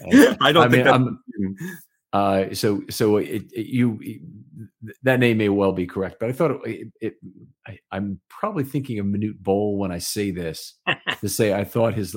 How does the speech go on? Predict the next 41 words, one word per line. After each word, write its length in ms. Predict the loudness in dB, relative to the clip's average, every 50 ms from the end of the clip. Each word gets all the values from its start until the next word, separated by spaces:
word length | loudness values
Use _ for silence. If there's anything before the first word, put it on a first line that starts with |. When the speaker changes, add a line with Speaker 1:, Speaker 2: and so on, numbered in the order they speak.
| -12 -8
Speaker 1:
na-, 240 | -4 -2 -2 -2 -2 -4
last 360 | -6 -6 -4 -4 -4 -4 -6 -8
name 420 | -6 -4 -4 -4 -4 -6 -8 -10 -14 -10
had 260 | -8 -6 -6 -6 -8
three 300 | -10 -14 -8 -6 -4 -4
letters. 500 | -4 -4 -6 -6 -8 -8 -10 -14 -18 -20 _ _ _ _ _ _ _ _ _ _ _ _ _ _ _ _ _ _ _ _ _ _ _ 2
Speaker 2:
Um, 480 | 4 4 6 6 4 4 4 2 -2 -6 _ _ _ _ _ -4
uh, 300 | -2 0 0 0 -2 -2 -4 _ _ -8
Chol, 1080 | -6 -6 -4 -6 -4 -2 -2 0 0 0 0 0 0 0 0 0 -2 -2 -4 -6 -10 -10 -10
uh, 220 | -10 -10 -10 -14 -16
Ch-, 240 | -14 -14 -14 -14 -2
Speaker 1:
That's 180 | 0 0 0 2
him. 180 | 0 0 0 -2
Speaker 2:
Chol 320 | -6 -6 -4 -2 -2 -2
Mariah, 640 | -2 -2 -2 0 2 2 2 0 0 -2 -6 -8 -10 -14 _ _ _ _ _ _ _ _ _ _
Speaker 1:
Yeah, 100 | -10 -8 -8
Speaker 2:
I 100 | -8 -8
think 160 | -6 -6 -6
Speaker 1:
that's 80 | -4 -2
Speaker 2:
his 100 | -2 -2
Speaker 1:
him. 60 | -2
Speaker 2:
name 140 | -4 -8 -10
was. 100 | -12 -14 -16 -18 _ _ _ _ _ _ _ _ _ _
Speaker 1:
Yeah. 100 | -6 -4
Speaker 2:
Yeah, 140 | -4 -4 -2
that 180 | -2 -2 0 0
was, 240 | 0 -2 -2 -2 -2
uh, 260 | -2 -2 -2 -2 -4 -8 _ _ _ _ _ _ _ _
I 80 | -10 -10
think 220 | -8 -6 -6 -2
that 100 | 0 0
was 140 | 0 0 -2
before 320 | -6 -12 -10 -6 -4 -4 -2
last 360 | -2 -2 -4 -6 -8 -10 -12
year. 200 | -14 -14 -16 -20 _ _ _ _ _ _ _ _ _ -10
Speaker 1:
Okay. 300 | -10 -8 -6 -6 -6 -8 -8 _ _ _ _ _ _ _ _ _ _ _ _ _ _ _ _ _ _ _ _ _ _
All 80 | -2 0
right. 160 | 0 0 -2
Well, 100 | -4 -4
fair 200 | 0 4 4 6
enough. 380 | 6 6 4 4 2 0 -8